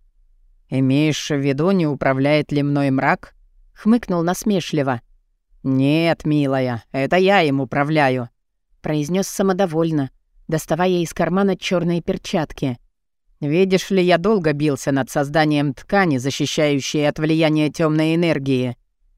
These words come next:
Я собирал её годами и накапливал». Мне было противно наблюдать, как мой отец упивается собственным величием. Отец ли? Неужели я правда появилась на свет от такого циничного мерзавца?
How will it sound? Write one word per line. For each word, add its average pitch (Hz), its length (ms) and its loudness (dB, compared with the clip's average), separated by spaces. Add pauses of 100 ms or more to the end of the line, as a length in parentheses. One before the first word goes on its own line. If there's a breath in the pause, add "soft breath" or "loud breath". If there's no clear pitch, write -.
(240)
Я 143 400 2
собирал 160 440 2
её 156 200 2
годами 156 560 2
и - 20 2
накапливал». 135 760 0 (600)
Мне 185 260 0
было 226 200 0
противно 165 480 -2
наблюдать, 151 560 -2
как - 180 -2
мой 175 240 0
отец 196 340 -2
упивается 190 580 -2
собственным 160 640 -4
величием. 143 720 -2 (380)
Отец - 480 -4
ли? 147 200 -2 (420)
Неужели 175 420 0
я 240 160 2
правда 240 400 0
появилась 175 520 0
на 185 140 0
свет 226 360 -2
от 202 180 0
такого 226 340 0
циничного 220 640 0
мерзавца? 202 720 -2